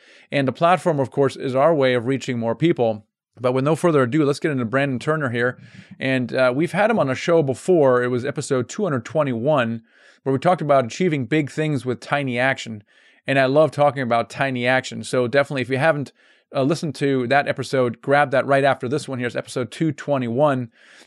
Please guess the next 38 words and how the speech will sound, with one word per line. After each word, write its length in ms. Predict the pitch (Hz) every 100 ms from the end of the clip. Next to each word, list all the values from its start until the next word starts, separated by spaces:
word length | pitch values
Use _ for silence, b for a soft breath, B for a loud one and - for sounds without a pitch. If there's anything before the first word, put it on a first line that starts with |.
| -
Now, 60 |
Brandon 280 | 123 190 220
also 260 | 180 170 135
joined 280 | 143 165
us 100 | 156
at 100 | 143
Dealmaker 380 | 127 165 147 135
Live 360 | 131 165 165 120
last 320 | 131 131 -
summer 280 | 147 151 139
in 380 | - 135 127 113
Dallas, 560 | 143 147 127 - - b b b _
where 340 | 135 139 135
he 240 | 127 135 127
shared 320 | - 160 156
his 140 | 127
message 280 | 143 143 131
about 220 | 123 123
key 220 | - 185 156
lessons 340 | 139 - 123
on 160 | 123 113
going 320 | 131 123 110
big. 400 | 135 120 110 104 _ _
And 140 | - 131
going 220 | 208 226
big 220 | 170 180
is 120 | 139
relevant 400 | 120 170 208 135
for 140 | 120 131
him 200 | 135 139
because 360 | 123 135 127
he 160 | - 214
was 160 | 196 -
kind 240 | 190 294
of 200 | 185 -
going 300 | 147 165 226
small 560 | - 156 214 254 - _
for 420 | - 147 147 143